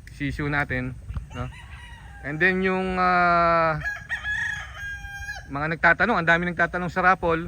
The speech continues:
ah, Christmas raffle, no? So, yung mga na-, consolation prize natin, napakita ko yung mga sample ng t-shirt na pamimigay natin.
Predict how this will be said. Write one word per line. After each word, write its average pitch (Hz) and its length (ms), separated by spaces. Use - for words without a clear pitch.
ah, 131 800
Christmas 180 320
raffle, 175 400
no? 156 240
So, 156 120
yung 160 160
mga 160 100
na-, 156 380
consolation 160 480
prize 156 240
natin, 156 240
napakita 139 440
ko 147 60
yung 135 140
mga 127 160
sample 131 320
ng 127 160
t-shirt 139 400
na 127 80
pamimigay 127 480
natin. - 340